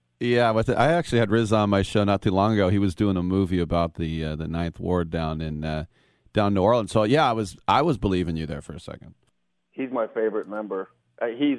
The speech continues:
Speaker 2: the member. People don't realize that no rza, no Wu.
Speaker 1: Yeah, I know. Everybody thought it was about, uh, Old Dirty Bastard, but, uh, that was just 'cause he had the coolest name.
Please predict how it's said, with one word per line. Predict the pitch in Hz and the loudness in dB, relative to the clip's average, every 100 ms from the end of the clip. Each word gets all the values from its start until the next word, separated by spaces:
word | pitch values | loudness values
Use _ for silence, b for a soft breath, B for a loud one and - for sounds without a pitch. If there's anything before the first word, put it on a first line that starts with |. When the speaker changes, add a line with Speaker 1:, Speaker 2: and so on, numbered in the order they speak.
| 113 | -4
Speaker 2:
the | 113 170 | -2 -2
member. | 135 95 90 95 78 | -2 -8 -12 -14 -14
People | - 139 131 | -12 -6 -6
don't | 101 | -4
realize | 135 127 101 95 - | -4 -2 -4 -6 -10
that | 98 110 | -12 -8
no | 120 | -6
rza, | 110 120 101 98 | -4 -6 -6 -8
no | 104 | -8
Wu. | 95 117 - _ _ _ _ _ _ _ _ _ _ | -8 -8 -10 _ _ _ _ _ _ _ _ _ _
Speaker 1:
Yeah, | 107 101 | 0 2
I | 107 | 4
know. | 110 | 2
Everybody | 110 120 110 | 2 2 2
thought | 104 107 101 | 2 2 2
it | |
was | 98 92 | 0 -2
about, | 82 95 90 - | 0 0 0 0
uh, | 98 87 90 | 0 0 0
Old | 101 85 | -2 0
Dirty | 95 104 | 0 2
Bastard, | 78 76 76 - 73 | 0 -4 -8 -10 -10
but, | 67 73 - | -6 -8 -6
uh, | 82 76 78 | -6 -4 -2
that | 104 | 0
was | 104 | 0
just | 101 - | -2 -2
'cause | 98 | -2
he | 98 | 0
had | 98 90 | 0 0
the | 85 | -2
coolest | 98 87 78 | 0 0 -2
name. | 87 82 71 | -6 -6 -8